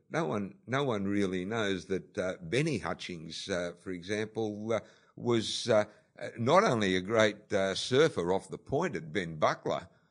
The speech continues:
Uh, by the way, his real name's Terry. They call him Ben after Ben Buckler. But he's been to four Olympic Games. He's received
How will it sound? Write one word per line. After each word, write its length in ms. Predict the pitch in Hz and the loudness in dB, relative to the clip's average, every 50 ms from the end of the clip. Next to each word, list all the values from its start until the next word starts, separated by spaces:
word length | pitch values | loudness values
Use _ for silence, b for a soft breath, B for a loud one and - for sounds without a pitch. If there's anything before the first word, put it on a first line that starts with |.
| b b - | b b -6
Uh, 120 | 92 98 | -6 -6
by 260 | - 87 82 101 104 | -4 -4 -2 0 0
the 120 | 98 90 92 | 0 0 0
way, 200 | 101 104 95 92 | 2 2 2 2
his 140 | 92 80 92 | 0 0 0
real 200 | 110 127 123 110 | 2 2 2 2
name's 400 | 95 92 87 87 85 80 - - | 2 0 -2 -2 -4 -6 -10 -10
Terry. 640 | - - - 156 143 107 82 82 104 - - - - - | -4 0 2 4 4 2 2 -2 -4 -8 -10 -12 -12 -8
They 180 | 90 87 87 | -6 -6 -4
call 240 | - - 117 107 101 | -2 -2 -2 -2 0
him 240 | 98 92 90 87 85 | 0 -2 -2 -2 0
Ben 260 | 82 107 113 117 113 | 2 2 2 2 2
after 360 | 104 107 120 120 - - 90 | 2 2 0 0 -2 -6 -8
Ben 340 | 82 73 85 87 85 82 85 | -6 -4 -4 -4 -4 -4 0
Buckler. 520 | 80 92 92 98 98 - 135 151 160 139 - _ _ _ _ _ - | 2 4 4 4 2 0 -2 0 0 -2 -4 _ _ _ _ _ -6
But 120 | 127 127 | -6 -4
he's 180 | 123 131 117 107 | -4 -6 -6 -6
been 240 | 107 123 131 131 107 | -6 -4 -4 -4 -4
to 60 | 92 | -8
four 380 | - - - 110 104 98 92 | -8 -8 -6 -4 -2 -2 -2
Olympic 480 | 87 90 90 90 82 - 92 90 87 - | -4 -6 -6 -8 -10 -10 -12 -12 -12 -10
Games. 560 | - 117 127 135 147 - 104 76 69 69 - _ - | -10 -8 -8 -6 -8 -8 -10 -10 -12 -16 -18 _ -10
He's 280 | - 123 143 135 - | -6 -6 -6 -6 -6
received 580 | 104 98 104 90 - - 127 117 110 110 98 90 | -8 -8 -8 -6 -6 -4 -2 -2 -2 -2 -4 -6